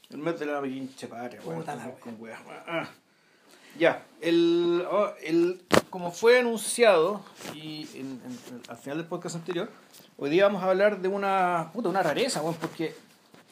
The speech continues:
Speaker 1: yo creo que este podcast, no, o sea, esta, esta película, no sé si hay mucha gente va a ser capaz de pillarla para poder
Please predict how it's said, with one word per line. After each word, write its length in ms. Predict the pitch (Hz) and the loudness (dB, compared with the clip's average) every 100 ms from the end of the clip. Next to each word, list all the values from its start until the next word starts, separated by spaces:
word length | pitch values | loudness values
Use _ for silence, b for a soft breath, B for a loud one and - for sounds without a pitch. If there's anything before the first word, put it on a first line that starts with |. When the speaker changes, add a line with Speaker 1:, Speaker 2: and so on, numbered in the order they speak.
| - | -4
Speaker 1:
yo 80 | |
creo 60 | 156 | 2
que 80 | 240 | 2
este 140 | 240 | 2
podcast, 460 | 143 208 214 202 165 | -4 -6 -4 -8 -8
no, 100 | 139 131 | -12 -14
o 60 | |
sea, 220 | 123 175 | -2 0
esta, 260 | 147 - 170 | 0 -2 -4
esta 220 | 160 175 | -2 -4
película, 260 | 165 185 185 | -2 0 -2
no 60 | |
sé 100 | - | -4
si 100 | 117 - | -8 -10
hay 60 | |
mucha 240 | 135 135 151 | -10 -10 -10
gente 280 | 165 160 | -10 -8
va 60 | 156 | -10
a 20 | |
ser 120 | 156 | -10
capaz 200 | 160 160 | -8 -8
de 100 | 160 | -6
pillarla 640 | 151 147 165 165 165 160 160 | -6 -4 -4 0 0 2 0
para 120 | 147 | -2
poder 280 | 151 160 160 | -4 -6 -8